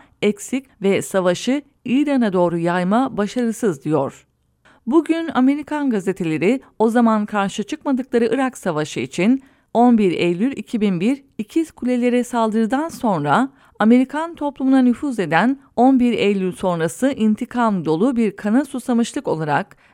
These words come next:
ve büyük fiyasko olarak tanımlıyor, hesaplaşıyor. Iraklı gazeteci, "Bağdat artık Bağdat değil. Sünniler, Şiiler kendi mahallelerinde yaşıyor. Irak'ın bir Kürt kuzeyi, bir Sünni batısı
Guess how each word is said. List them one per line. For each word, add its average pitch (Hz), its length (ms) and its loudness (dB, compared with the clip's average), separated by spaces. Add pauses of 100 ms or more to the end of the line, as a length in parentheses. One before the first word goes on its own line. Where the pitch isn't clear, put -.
ve 165 260 -2
büyük 262 280 0
fiyasko 254 440 -2
olarak 214 400 0
tanımlıyor, 160 640 -4 (100)
hesaplaşıyor. 175 1000 -4 (540)
Iraklı 285 420 0
gazeteci, 226 760 0 (120)
"Bağdat 254 600 0
artık 226 440 -4
Bağdat 214 500 0
değil. 151 320 -4 (300)
Sünniler, 214 680 2 (140)
Şiiler 214 600 0
kendi 233 360 0
mahallelerinde 240 720 2
yaşıyor. 156 600 0 (400)
Irak'ın 220 500 2
bir 254 140 0
Kürt - 320 -6
kuzeyi, 190 560 0 (180)
bir 233 240 2
Sünni 226 440 0
batısı 226 560 0